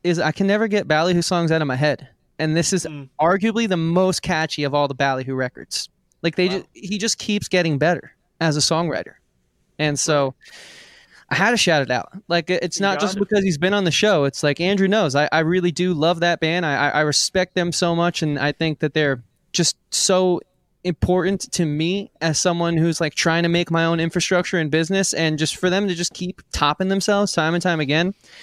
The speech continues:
Speaker 1: is mind-blowing. So if you want some fun, relaxing,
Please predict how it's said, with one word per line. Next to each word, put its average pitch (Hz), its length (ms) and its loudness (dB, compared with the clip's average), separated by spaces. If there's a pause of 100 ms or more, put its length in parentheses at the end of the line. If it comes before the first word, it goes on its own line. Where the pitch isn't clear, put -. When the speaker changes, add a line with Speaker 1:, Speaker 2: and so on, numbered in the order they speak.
(220)
Speaker 1:
is 180 180 4
mind-blowing. 190 560 2
So 156 340 2 (1080)
if - 120 -10
you 196 80 4
want 214 180 2
some 208 180 0
fun, 196 340 0
relaxing, 170 680 0